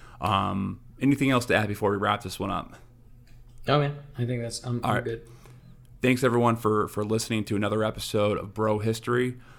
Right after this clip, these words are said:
Speaker 1: Um, if you like the show, you can rate and review the podcast. If you're listening on Apple, you can rate it. And then if you're listening on Spotify, it's a brand new feature where you can rate the podcast using your Spotify app. So please do that if you're listening on Spotify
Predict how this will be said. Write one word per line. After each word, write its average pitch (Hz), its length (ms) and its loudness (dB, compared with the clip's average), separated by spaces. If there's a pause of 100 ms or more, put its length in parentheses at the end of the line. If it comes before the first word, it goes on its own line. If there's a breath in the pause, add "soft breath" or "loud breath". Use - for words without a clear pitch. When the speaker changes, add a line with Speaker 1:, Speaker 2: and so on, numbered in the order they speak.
(120)
Speaker 1:
Um, 101 560 0
if 101 140 -6
you 104 160 -4
like 120 240 2
the 123 80 0
show, 120 380 4
you 104 140 -2
can 98 260 -4
rate 110 380 0
and 107 140 -2
review 101 260 0
the 95 80 -6
podcast. 101 680 -2 (460 loud breath)
If - 180 -6
you're 117 80 0
listening 123 320 0
on 104 180 -2
Apple, 120 480 0
you 120 140 -4
can 120 100 -2
rate 120 220 2
it. 123 160 -4
And 107 120 -4
then 107 80 -2
if 104 140 -4
you're 113 120 0
listening 131 320 -2
on 107 80 -2
Spotify, 104 1000 2
it's - 100 -16
a 98 40 -12
brand 110 320 2
new 107 100 -2
feature 98 540 -4
where 101 120 -6
you 98 140 -6
can 92 280 -10
rate 110 460 -4
the - 80 -12
podcast 98 720 -6
using 104 340 -2
your 95 120 -4
Spotify 95 640 -4
app. 90 320 -4 (280 soft breath)
So 120 140 -2
please 143 300 -2
do 120 180 0
that 101 220 -4
if 95 80 -8
you're 98 100 -6
listening 95 380 -6
on 92 120 -6
Spotify 90 640 -6